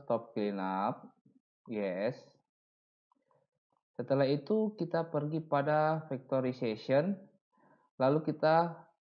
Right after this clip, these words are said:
klik yang generate. Jadi di sini dia sudah connect antara S H P bidang tanah yang telah kita buat tadi, lalu kita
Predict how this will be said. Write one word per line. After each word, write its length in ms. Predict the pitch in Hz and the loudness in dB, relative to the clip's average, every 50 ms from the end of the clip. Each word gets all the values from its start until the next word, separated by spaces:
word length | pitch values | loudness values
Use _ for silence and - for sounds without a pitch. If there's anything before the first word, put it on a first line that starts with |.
| _ _ | _ _
klik 240 | - 143 147 151 151 | 0 0 0 0 0
yang 240 | - - 135 131 127 | -2 -2 0 0 0
generate. 560 | 113 117 113 117 117 113 117 120 135 165 185 - - - - - _ _ _ _ _ _ _ _ _ _ _ _ _ _ _ _ _ _ _ _ _ _ _ _ _ _ _ - 123 | 0 0 0 0 2 2 4 4 4 2 0 -4 -14 -20 -20 -20 _ _ _ _ _ _ _ _ _ _ _ _ _ _ _ _ _ _ _ _ _ _ _ _ _ _ _ -4 -2
Jadi 160 | 127 131 131 | 0 2 2
di 80 | 135 | 0
sini 320 | 131 143 139 139 143 175 185 175 | 2 2 2 2 2 0 0 2
dia 160 | 165 170 175 175 | 2 2 2 2
sudah 480 | 170 147 139 139 139 151 165 170 - - - - _ _ _ _ _ _ _ _ _ _ _ - | 0 2 4 4 4 4 2 0 -4 -12 -18 -20 _ _ _ _ _ _ _ _ _ _ _ 2
connect 400 | - 135 127 123 131 147 - - - | 4 4 6 6 4 0 -2 -4 -6
antara 560 | 120 120 120 120 120 120 127 135 143 156 160 151 - - _ _ _ _ _ _ _ _ _ _ _ - | -6 -4 0 0 2 2 4 2 2 0 -2 -8 -14 -20 _ _ _ _ _ _ _ _ _ _ _ -10
S 160 | 123 120 - | -8 -4 -2
H 80 | 123 117 | -2 -2
P 160 | - 117 110 | -2 -2 -2
bidang 320 | 113 113 117 110 110 110 | 0 0 -2 -2 -4 -4
tanah 320 | 107 - 104 98 107 117 123 | -4 -4 -2 -2 0 -2 -2
yang 320 | 120 110 110 113 113 - | -2 -2 -4 -4 -6 -4
telah 160 | 113 110 110 | -4 -4 -4
kita 240 | 110 110 110 107 110 | -4 -6 -4 -4 -2
buat 240 | 104 104 101 98 - | 0 0 -2 -2 -2
tadi, 400 | 95 90 90 101 117 135 143 135 | -4 -4 -2 -2 -2 0 0 -2
lalu 80 | 127 | -2
kita 240 | 127 135 135 139 135 | -4 -4 -4 -4 -4